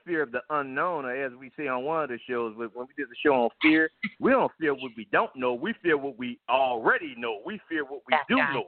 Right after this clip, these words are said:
Speaker 1: right? That, that was, that was a lesson for you. The
Speaker 2: Absolutely.
Speaker 1: fear show.
Speaker 2: That's right.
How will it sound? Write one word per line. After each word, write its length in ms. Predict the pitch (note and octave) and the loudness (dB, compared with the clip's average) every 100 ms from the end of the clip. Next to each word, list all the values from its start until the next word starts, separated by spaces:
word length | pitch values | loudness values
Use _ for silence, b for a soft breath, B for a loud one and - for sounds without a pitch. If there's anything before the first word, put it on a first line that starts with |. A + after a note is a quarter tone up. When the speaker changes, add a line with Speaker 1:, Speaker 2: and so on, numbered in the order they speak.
| G#2 | 0
Speaker 1:
right? 200 | D3+ G#3+ | 0 0
That, 140 | D3 E3 | -4 -4
that 160 | E3+ G3+ | -2 -4
was, 120 | C3+ | -4
that 180 | B2+ G#3 | -2 -2
was 140 | G3 A#2+ | -4 -8
a 160 | G#2+ | -8
lesson 280 | A2+ G#2+ G2+ - | -6 -8 -10 -6
for 120 | G#2 | -6
you. 160 | F#2+ - _ _ _ _ _ _ _ | -6 -14 _ _ _ _ _ _ _
The 80 | - | -2
Speaker 2:
Absolutely. 300 | D#3+ D3+ D#3 | 2 4 6
Speaker 1:
fear 160 | C3+ D3+ | 4 0
show. 260 | F#2 F#2 A#2 _ _ _ _ _ _ _ | -4 -4 -6 _ _ _ _ _ _ _
Speaker 2:
That's 160 | C#3+ C#3 - | -8 -6 -4
right. 340 | C#3 C3+ D#3 | -2 -4 -8